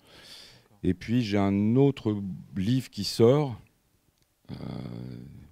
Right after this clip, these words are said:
au Pur, euh, dans t-, un mois à peu près. C'est un livre sur, euh, l'histoire de l'altérité dans le sport. Ça s'appelle, euh, Les champions dits de couleur,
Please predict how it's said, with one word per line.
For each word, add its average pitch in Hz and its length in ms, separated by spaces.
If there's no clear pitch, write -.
au 107 80
Pur, 82 340
euh, 87 320
dans 85 640
t-, - 100
un 98 120
mois 120 200
à - 320
peu 92 60
près. 110 240
C'est - 180
un 120 100
livre 143 200
sur, 110 260
euh, 101 280
l'histoire 110 600
de 101 80
l'altérité 107 640
dans 92 140
le 92 60
sport. 117 360
Ça 92 140
s'appelle, 104 580
euh, 87 160
Les 92 140
champions 107 420
dits 101 200
de - 80
couleur, 113 540